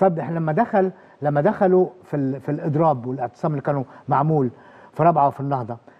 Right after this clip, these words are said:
إحنا شفنا قناعاتهم. شفنا، وبعدين في، في فيديو بيتصور أكتر من مرة، هم اللي مصورينه. عشان عايزين يبين إيه؟ يبين إنه كان في عدوان عليه. كويس، يبين إن هو كان صح.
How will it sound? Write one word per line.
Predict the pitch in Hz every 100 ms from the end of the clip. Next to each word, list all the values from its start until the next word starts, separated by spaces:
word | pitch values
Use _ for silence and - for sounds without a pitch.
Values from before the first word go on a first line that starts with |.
| _ -
إحنا | 170
شفنا | 170 262 240 190 196 -
قناعاتهم. | 170 156 214 - 151 117 - _ _ _ _ _ _ _ _ -
شفنا، | 226 233 196
وبعدين | 165 151 202
في، | 233 226
في | - 208
فيديو | 180 202 175 143 123
بيتصور | 127 127 - - 185 180 147 -
أكتر | 151 - 147
من |
مرة، | 160 165 - 135
هم | 202 208
اللي | 180
مصورينه. | 156 160 160 208 127 101 _ _ _ _ _ -
عشان | 151 175
عايزين | 156 156 190
يبين | 180 175 160
إيه؟ | 151 151 151
يبين | 180 196 175
إنه | 160 156
كان | 156
في | 170
عدوان | 160 156 165 151
عليه. | 131 139 - _ _ _ _ _ -
كويس، | 151 180
يبين | 156 143 175 147 175 170
إن |
هو | 165 175 165
كان | 160
صح. | - 147